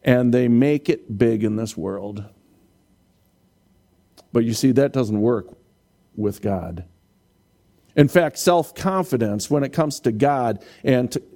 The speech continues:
and to spirituality will take you down fast. You trust in yourself and not in God, you're destined to fail. The problem with people amazing, uh, a-, analyzing themselves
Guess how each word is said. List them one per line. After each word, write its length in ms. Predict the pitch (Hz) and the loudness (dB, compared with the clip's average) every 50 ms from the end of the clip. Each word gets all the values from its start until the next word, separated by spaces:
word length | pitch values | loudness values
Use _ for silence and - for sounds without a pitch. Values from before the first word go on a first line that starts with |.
| _ - 127 | _ -2 0
and 220 | 135 131 123 120 | 2 2 2 0
to 120 | - 120 | 0 -2
spirituality 1200 | 98 - - - - 143 151 147 131 - - 117 120 131 131 127 127 117 101 95 95 98 98 98 101 - _ _ _ _ _ _ _ _ _ _ _ _ _ - | -2 -2 -4 -2 0 2 2 2 0 -4 -2 -2 0 0 0 0 0 0 0 0 0 0 -2 -4 -8 -14 _ _ _ _ _ _ _ _ _ _ _ _ _ -2
will 140 | 117 113 110 | 0 0 2
take 260 | 113 139 120 113 - | 2 2 0 0 0
you 60 | 110 | -2
down 260 | 98 104 104 98 95 | -4 -4 -4 -4 -6
fast. 640 | 92 - - 110 107 82 - - - - - - - _ _ _ _ _ _ _ _ _ _ _ _ _ _ _ _ _ _ _ _ _ _ _ _ - | -6 -4 -4 -4 -2 -4 -8 -12 -14 -14 -16 -18 -20 _ _ _ _ _ _ _ _ _ _ _ _ _ _ _ _ _ _ _ _ _ _ _ _ 4
You 140 | 170 196 | 4 4
trust 400 | 196 - - 202 202 196 - - | 4 4 2 2 2 2 0 0
in 140 | 190 180 160 | 2 4 4
yourself 480 | 151 147 143 131 180 170 170 170 - 151 | 4 4 2 2 2 2 2 2 2 2
and 80 | 139 | 2
not 240 | 135 143 156 160 151 | 2 2 2 0 0
in 100 | 147 135 | 0 2
God, 300 | 127 156 156 156 139 123 | 2 4 4 4 2 2
you're 100 | 120 127 | 2 2
destined 520 | 117 107 139 131 120 - - 123 110 101 101 | 2 2 2 0 0 -6 -6 -4 -4 -4 -4
to 80 | 101 | -6
fail. 500 | 90 - 104 101 95 90 87 82 80 - _ _ _ _ _ _ _ _ _ _ _ _ _ _ _ _ _ - - - - | -6 -4 -2 -2 -2 -2 -4 -8 -12 -18 _ _ _ _ _ _ _ _ _ _ _ _ _ _ _ _ _ -20 -20 -18 -2
The 140 | - 185 180 | 2 2 2
problem 480 | 185 - 220 233 233 226 208 196 175 165 | 4 4 2 4 4 4 4 2 2 4
with 260 | 165 165 156 - - | 4 4 2 2 -2
people 560 | - - 220 208 196 - 156 147 143 127 - - - - | -4 -2 -2 0 0 2 2 2 2 0 -4 -8 -4 -2
amazing, 760 | 151 143 139 147 160 170 175 175 156 151 156 151 147 143 143 - - _ _ _ - | 0 0 2 2 2 2 2 2 2 0 0 2 2 0 0 -2 -8 _ _ _ -2
uh, 200 | - 135 127 117 - - | -2 0 0 -2 -6 -8
a-, 260 | - 151 151 - - | -6 -6 -4 -2 0
analyzing 640 | 185 180 180 175 160 160 165 175 175 147 151 151 143 | 0 2 2 2 0 2 2 2 2 0 0 0 2
themselves 840 | 143 143 139 135 - - 170 180 214 233 254 240 202 - - - | 2 2 2 0 0 0 -2 -2 0 -2 -2 -4 -6 -12 -14 -18